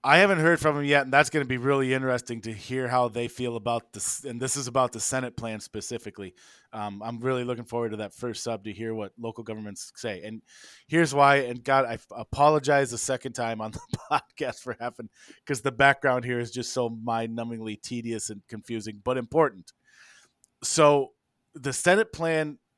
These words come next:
essentially eliminates the local option sales tax, which is called lost, and that's one cent. But then it turns around and raises the regular sales tax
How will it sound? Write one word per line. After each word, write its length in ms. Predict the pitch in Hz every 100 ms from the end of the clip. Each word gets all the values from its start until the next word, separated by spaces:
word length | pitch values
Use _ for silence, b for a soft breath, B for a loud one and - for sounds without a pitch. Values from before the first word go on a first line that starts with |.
| _ _ _ -
essentially 840 | 131 - 165 165 - 160 151 131
eliminates 920 | 135 117 123 160 165 147 139 131 -
the 260 | - 113 117
local 440 | 107 120 135 135 113
option 440 | 120 120 - 120
sales 380 | - 120 104 92
tax, 420 | 98 90 95 - - _ _
which 200 | 107 104
is 120 | 101
called 340 | - 110 113 117
lost, 360 | 104 92 - 98
and 120 | 104
that's 240 | 107 -
one 240 | 110 113 104
cent. 440 | - 104 90 - b b b b b _
But 180 | - 110
then 140 | 139 139
it 140 | 139 _
turns 300 | - 151 143
around 380 | 139 135 135 135
and 200 | 120 120
raises 540 | 143 175 170 120 101 101
the 220 | 113 107 - _ _ _ 123 123
regular 440 | 151 165 139 113 101
sales 400 | - 107 101 -
tax 440 | 98 87 -